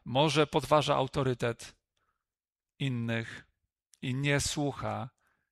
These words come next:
informacji zwrotnej na swój temat, jakiejś krytyki. W związku z tym zadajmy sobie kolejne pytanie,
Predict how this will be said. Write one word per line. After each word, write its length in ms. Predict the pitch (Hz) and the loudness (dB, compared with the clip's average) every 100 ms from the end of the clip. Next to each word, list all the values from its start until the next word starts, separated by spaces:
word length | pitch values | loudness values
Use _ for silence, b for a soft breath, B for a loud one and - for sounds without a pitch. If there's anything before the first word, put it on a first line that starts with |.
| _ | _
informacji 640 | 127 113 123 117 117 - | -8 -6 -4 -4 -4 -6
zwrotnej 440 | 123 139 135 - 107 | -4 -2 -2 -4 -6
na 100 | 101 | -6
swój 240 | - 113 | -8 -6
temat, 440 | - 139 95 - | -2 -2 -2 -10
jakiejś 300 | - - 117 | -14 -10 -10
krytyki. 580 | - 127 123 139 - 120 - _ _ _ _ _ _ _ _ _ _ _ _ _ _ _ _ _ _ _ b b b b b b b b b b b _ _ _ | -6 -6 -4 -6 -6 -16 -18 _ _ _ _ _ _ _ _ _ _ _ _ _ _ _ _ _ _ _ b b b b b b b b b b b _ _ _
W 120 | 131 | -2
związku 280 | 127 151 151 | 0 0 0
z 60 | - | 0
tym 280 | 151 147 123 | 0 0 -2
zadajmy 380 | 131 139 151 | 0 2 2
sobie 240 | 147 151 143 | 0 -2 -2
kolejne 420 | - 160 202 151 | 2 4 4 2
pytanie, 580 | 131 120 107 98 87 | -2 -4 -4 -4 -8